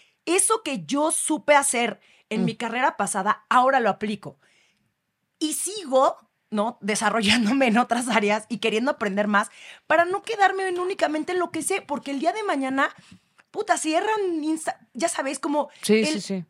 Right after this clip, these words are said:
Speaker 1: tener más posibilidades por y para ti, para que el día de mañana puedas salir adelante. Ujú, y creo que eso ha sido un tema recurrente de las herramientas,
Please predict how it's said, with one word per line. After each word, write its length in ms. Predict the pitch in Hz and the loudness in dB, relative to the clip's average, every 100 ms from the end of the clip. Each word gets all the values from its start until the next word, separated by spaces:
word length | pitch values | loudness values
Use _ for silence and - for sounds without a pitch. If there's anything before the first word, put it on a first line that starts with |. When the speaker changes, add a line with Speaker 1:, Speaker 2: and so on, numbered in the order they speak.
| - | -6
Speaker 1:
tener 340 | 302 330 370 | -4 -2 -2
más 180 | 381 440 | -4 -6
posibilidades 800 | - 311 247 233 240 254 294 311 - | -8 -8 -6 -4 0 0 0 -4 -12
por 280 | - 294 311 - | -4 -2 -2 -6
y 100 | 302 | -4
para 320 | 233 180 175 | -2 -4 -6
ti, 260 | 226 175 _ _ _ _ | -6 -6 _ _ _ _
para 200 | 262 294 | 2 2
que 100 | 302 | 2
el 60 | 311 | -4
día 80 | 359 | -2
de 80 | |
mañana 580 | 381 277 247 247 262 285 _ _ _ _ | -2 -2 -2 -2 -2 -4 _ _ _ _
puedas 320 | 262 330 370 | -4 0 0
salir 260 | 330 214 226 | 0 -6 -2
adelante. 680 | 240 185 165 165 196 220 _ _ | -2 -2 -4 -4 -6 -8 _ _
Ujú, 220 | 185 190 262 | -8 -4 -4
y 120 | 214 | -4
creo 180 | 254 247 | -8 -4
que 140 | 302 | -2
eso 160 | 269 233 | -2 -4
ha 40 | |
sido 260 | 202 214 220 | -4 -2 -2
un 180 | 208 196 | -4 -4
tema 220 | 196 196 | -4 -4
recurrente 580 | 180 165 165 170 214 208 | -6 -10 -10 -8 -6 -6
de 60 | |
las 180 | 175 - | -6 -6
herramientas, 600 | 165 165 175 175 196 262 | -8 -8 -8 -6 -6 -6